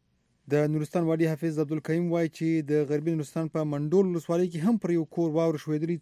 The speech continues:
څلور کسان یې مړه کړي دي. نوموړی وایي د نورستان ټولو ولسوالیو ترمنځ لارې بندي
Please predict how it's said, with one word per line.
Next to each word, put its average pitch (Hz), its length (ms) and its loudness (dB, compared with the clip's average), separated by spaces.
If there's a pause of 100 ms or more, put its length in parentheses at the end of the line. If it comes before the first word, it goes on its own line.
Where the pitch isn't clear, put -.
څلور 180 300 0
کسان 120 180 -6
یې 113 100 -4
مړه 113 160 -6
کړي 117 140 -4
دي. 113 120 -4
نوموړی 131 360 -2
وایي 135 180 0
د 131 100 -4
نورستان 131 440 -8
ټولو 180 240 0
ولسوالیو 139 380 -4
ترمنځ 131 200 -8 (120)
لارې 123 220 -2
بندي 113 200 -8